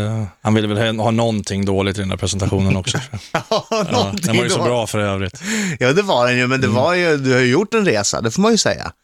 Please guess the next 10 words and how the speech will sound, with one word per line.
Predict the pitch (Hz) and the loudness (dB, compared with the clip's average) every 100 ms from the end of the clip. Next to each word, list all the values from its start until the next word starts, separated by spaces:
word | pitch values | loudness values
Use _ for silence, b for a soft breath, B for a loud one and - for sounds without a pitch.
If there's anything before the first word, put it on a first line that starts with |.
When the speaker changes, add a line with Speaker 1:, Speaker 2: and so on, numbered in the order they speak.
| _ - | _ -2
Speaker 1:
Absolut. | 92 - 104 139 - _ _ 139 | -2 0 -2 -4 -8 _ _ -4
Speaker 2:
Från | 147 202 | 0 0
firad | 196 214 160 156 | 0 0 2 2
fotbollsspelare | 135 135 113 - 113 113 | 0 -2 -2 0 2 2
till, | 107 113 107 104 | 0 0 2 2
eh, | 104 107 | 0 2
någon | 110 | 0
slags | - 107 - - | 0 -2 -2 -2
vakuum, | 104 110 110 - 117 101 | 0 2 0 -2 -4 -4
eh, | 67 104 | -2 -2